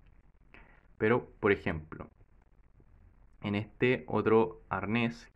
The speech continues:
que es el, eh, para Toyota,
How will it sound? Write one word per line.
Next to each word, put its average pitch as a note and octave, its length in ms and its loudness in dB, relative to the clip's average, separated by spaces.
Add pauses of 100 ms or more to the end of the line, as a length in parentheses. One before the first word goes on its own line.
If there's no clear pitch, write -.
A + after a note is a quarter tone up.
que F2 200 0
es - 180 -6
el, F#2 480 -2
eh, E2+ 420 -2 (920)
para F2+ 240 -4
Toyota, G#2+ 520 0